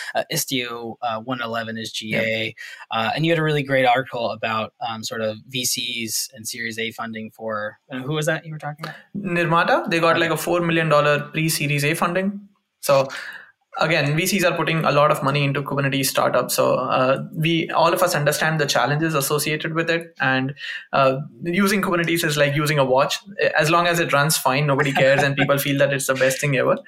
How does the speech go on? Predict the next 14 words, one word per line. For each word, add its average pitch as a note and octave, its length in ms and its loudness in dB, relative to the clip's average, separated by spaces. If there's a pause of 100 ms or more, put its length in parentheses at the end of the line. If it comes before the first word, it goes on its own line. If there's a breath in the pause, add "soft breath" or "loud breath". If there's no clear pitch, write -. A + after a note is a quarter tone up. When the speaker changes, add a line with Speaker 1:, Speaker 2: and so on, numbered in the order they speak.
(200 loud breath)
Speaker 2:
But D#3 80 -4
Speaker 1:
Yeah. C#3+ 60 2
Speaker 2:
then E3 120 2
if E3+ 120 0
it D3 200 -4
breaks, F#3 380 0
you E3+ 100 0
need E3+ 220 0
an D3 80 2
expert C#3 420 2
to C#3+ 80 -2
fix - 300 -4
it. - 160 -10
So C3 240 4